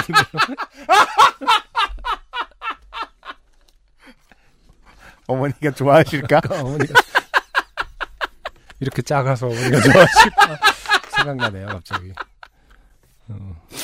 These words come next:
Speaker 2: 저희 스튜디오를 놀렸던 청취자 여러분들 반성하시고요. <laughs> 제가 어울린다면 어울리는 거예요.
Speaker 1: 그렇죠.
Speaker 2: <laughs> 괄호.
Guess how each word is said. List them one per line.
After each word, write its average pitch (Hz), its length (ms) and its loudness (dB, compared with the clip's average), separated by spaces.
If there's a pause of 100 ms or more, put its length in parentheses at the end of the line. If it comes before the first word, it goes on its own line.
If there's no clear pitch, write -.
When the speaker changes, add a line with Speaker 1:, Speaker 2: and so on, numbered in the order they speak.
(1040)
Speaker 2:
저희 147 260 2
스튜디오를 156 480 -2
놀렸던 131 560 2
청취자 151 320 -4
여러분들 120 320 0
반성하시고요. 110 840 0 (840)
<laughs> - 1120 -14
제가 139 240 2
어울린다면 143 840 4
어울리는 151 540 4
거예요. 131 360 4
Speaker 1:
그렇죠. 98 360 -14 (3000)
Speaker 2:
<laughs> 117 280 2 (680)
괄호. 98 380 -2